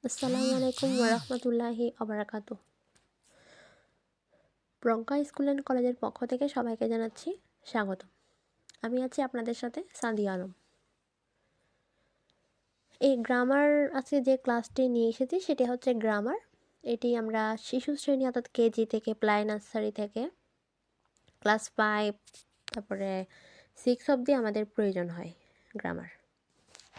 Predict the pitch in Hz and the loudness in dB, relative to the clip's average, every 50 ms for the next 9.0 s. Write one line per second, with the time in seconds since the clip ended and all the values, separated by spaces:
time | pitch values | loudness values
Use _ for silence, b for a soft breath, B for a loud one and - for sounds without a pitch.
0 | - - - 220 233 254 269 262 - - _ - 226 226 233 254 269 277 269 - | -10 -6 -4 -2 0 2 0 0 0 -4 _ -2 0 0 2 2 2 2 0 0
1 | - - 285 285 - 240 240 247 254 269 269 240 247 254 233 214 226 220 214 220 | -2 -2 -2 0 0 -2 -2 0 2 2 2 4 4 2 2 4 2 2 2 0
2 | 226 233 226 240 240 240 - - 247 233 233 247 233 - - 247 240 240 254 240 | -2 -2 0 0 0 0 0 -2 -4 -2 -2 -4 -2 -2 0 0 2 2 2 0
3 | - - - 254 226 220 - 226 202 214 214 202 - 233 220 - - 220 208 208 | 0 -4 -4 -2 -2 0 0 0 2 2 0 0 0 -4 -4 0 0 0 0 0
4 | 202 247 370 480 - _ _ _ b b b b b b b b b b b b | 0 -2 -2 -4 -6 _ _ _ b b b b b b b b b b b b
5 | b b b b b b b b b b b _ _ _ _ _ _ _ _ _ | b b b b b b b b b b b _ _ _ _ _ _ _ _ _
6 | - _ - 220 214 - - 240 233 233 - - 220 - - 233 226 226 233 - | -16 _ -4 -4 -2 -2 -2 -4 -2 -4 -2 -4 -4 -2 -2 -2 0 0 0 0
7 | 240 220 226 226 - 233 226 220 220 220 214 226 226 - 247 233 226 233 226 220 | 0 0 0 0 0 0 0 0 0 -2 -2 -4 -6 -4 -4 -4 -2 -2 -4 -2
8 | 214 220 196 220 220 220 220 220 233 226 220 - 233 220 - - 240 - 240 240 | -2 -2 0 0 0 0 0 0 0 -2 -2 -4 -6 -4 -4 -2 0 0 0 0